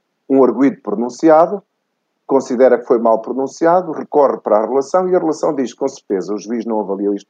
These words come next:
bem. Bom, se nós tivermos um sistema em que, cada vez que há recurso e que uma decisão é revogada porque era ilegal, sob pena de, se não fosse, não seria re-, revogada.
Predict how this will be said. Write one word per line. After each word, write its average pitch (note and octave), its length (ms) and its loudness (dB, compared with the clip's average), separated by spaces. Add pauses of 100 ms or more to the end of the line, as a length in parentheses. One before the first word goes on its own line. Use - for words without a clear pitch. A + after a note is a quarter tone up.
bem. E2+ 120 -8 (420)
Bom, - 140 -2 (220)
se - 180 -20
nós F2 160 -8
tivermos A2 480 0
um B2+ 80 -4
sistema B2+ 480 -4
em A2+ 80 -4
que, D3+ 240 -4 (100)
cada G2 180 -2
vez A2+ 200 -4
que - 100 -4
há A#2+ 60 6
recurso - 540 -6 (480)
e F#2+ 100 -10
que - 100 -8
uma A2 140 -2
decisão A2+ 340 -4
é A#2 60 2
revogada A2 640 0 (120)
porque - 380 -2 (420)
era G2 200 4
ilegal, F#2 580 0 (220)
sob A2 220 -4
pena F#2 220 0
de, - 80 -8
se - 120 -10
não F#2+ 100 -4
fosse, - 380 -6
não A#2+ 200 -2
seria E2+ 340 -10
re-, F#2+ 120 -10 (340)
revogada. G2 640 -2